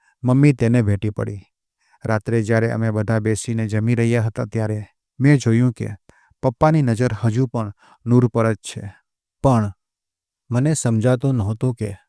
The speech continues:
તેઓ નૂરને આટલા ધ્યાનથી કેમ જોઈ રહ્યા છે. તેમનું નૂરને આ રીતે ડાંકવું મને ખૂબ પરેશાન કરી રહ્યું હતું.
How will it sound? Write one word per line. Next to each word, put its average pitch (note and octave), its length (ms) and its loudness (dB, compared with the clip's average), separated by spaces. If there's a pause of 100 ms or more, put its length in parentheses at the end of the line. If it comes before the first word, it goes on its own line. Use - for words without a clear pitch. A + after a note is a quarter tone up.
(140)
તેઓ D3+ 200 6
નૂરને A2+ 440 2
આટલા G#2 580 -6
ધ્યાનથી G#2+ 480 -2
કેમ A2+ 280 -4
જોઈ G#2 180 -4
રહ્યા G2+ 280 -6
છે. - 260 -16 (720)
તેમનું D3 300 4
નૂરને A#2 540 2
આ A#2 160 0
રીતે B2 300 0
ડાંકવું G#2 560 -2 (200)
મને C3+ 340 2
ખૂબ C#3+ 260 0
પરેશાન G#2+ 480 2
કરી G2+ 240 0
રહ્યું G2 300 -4
હતું. G2 260 -12